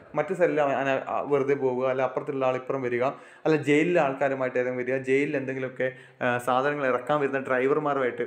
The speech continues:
കമ്പനി കൂടുക, അപ്പോൾ അത്തരത്തിലുള്ള ഒരു വിനിമയം നടത്തുന്നില്ല എന്ന് നിങ്ങൾ ഉറപ്പുവരുത്തുക. അടുത്തത്, തടവുകാരുമായുള്ള എല്ലാവിധ ചങ്ങാത്തങ്ങളിൽ നിന്നും അനാവശ്യമായ ആശയവിനിമയങ്ങളിൽ നിന്നും വിട്ടുനിൽക്കുക. ഇതാണ് നമ്മൾ നേരത്തെ പറഞ്ഞത്, എന്താണ്, കൃത്യമായിട്ട് അവരിൽ നിന്നൊരു ഡിസ്റ്റൻസ് നിങ്ങൾ കീപ്പ് ചെയ്യണം. നിങ്ങളവിടെ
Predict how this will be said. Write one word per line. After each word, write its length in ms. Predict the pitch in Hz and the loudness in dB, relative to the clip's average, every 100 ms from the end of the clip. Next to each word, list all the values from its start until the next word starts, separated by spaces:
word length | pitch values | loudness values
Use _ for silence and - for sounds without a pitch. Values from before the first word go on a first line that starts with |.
| - | -6
കമ്പനി 240 | 131 127 123 | -6 -4 -2
കൂടുക, 240 | 127 131 - - | -2 -2 -6 -4
അപ്പോൾ 140 | - 175 | 0 0
അത്തരത്തിലുള്ള 480 | - 220 214 214 185 180 | 2 2 2 0 2 4
ഒരു 80 | 196 - - 139 139 | 2 0 -10 -8 -6
വിനിമയം 360 | 143 147 156 147 | -4 -2 -2 -4
നടത്തുന്നില്ല 540 | 117 - 143 123 117 104 - - | -6 -6 -2 0 2 0 0 -4
എന്ന് 140 | 165 151 | 0 0
നിങ്ങൾ 160 | 123 156 277 - 185 | 2 2 0 -2 0
ഉറപ്പുവരുത്തുക. 500 | 175 139 104 92 80 - - - - _ _ _ - | 0 -2 -2 -4 -6 -8 -20 -20 -20 _ _ _ -2
അടുത്തത്, 260 | 185 190 202 214 - - | 0 4 4 2 -2 -2
തടവുകാരുമായുള്ള 760 | 180 180 208 214 214 208 190 185 165 | 0 2 4 2 2 0 2 2 2
എല്ലാവിധ 340 | 170 180 180 185 | 2 0 0 -2
ചങ്ങാത്തങ്ങളിൽ 500 | 147 156 165 175 165 | -2 0 -2 -2 -2
നിന്നും 160 | 151 160 143 | -4 -6 -4
അനാവശ്യമായ 480 | 147 170 165 175 170 135 | -2 -2 -2 -2 0 0
ആശയവിനിമയങ്ങളിൽ 540 | 147 170 170 143 139 135 | -2 -2 -2 -2 -6 -6
നിന്നും 160 | 151 - | -8 -8
വിട്ടുനിൽക്കുക. 500 | 135 147 117 - - - - | -4 -4 -4 -6 -10 -10 0
ഇതാണ് 180 | 196 185 | 2 2
നമ്മൾ 140 | 170 165 | 0 -2
നേരത്തെ 220 | 143 160 151 | -2 -2 0
പറഞ്ഞത്, 220 | 127 151 160 | 0 0 0
എന്താണ്, 200 | 135 127 - - | 0 -2 -6 -4
കൃത്യമായിട്ട് 580 | 143 - 151 139 135 185 165 | -2 0 0 0 0 0 2
അവരിൽ 200 | 143 139 | 2 -2
നിന്നൊരു 240 | 143 135 160 151 | -4 -4 -4 -6
ഡിസ്റ്റൻസ് 280 | 147 170 165 | -6 -6 -6
നിങ്ങൾ 140 | 147 156 | -6 0
കീപ്പ് 140 | 202 151 | 0 0
ചെയ്യണം. 220 | 113 - - - - 139 | -2 -2 -10 -20 -8 2
നിങ്ങളവിടെ 340 | 165 196 202 | 4 6 4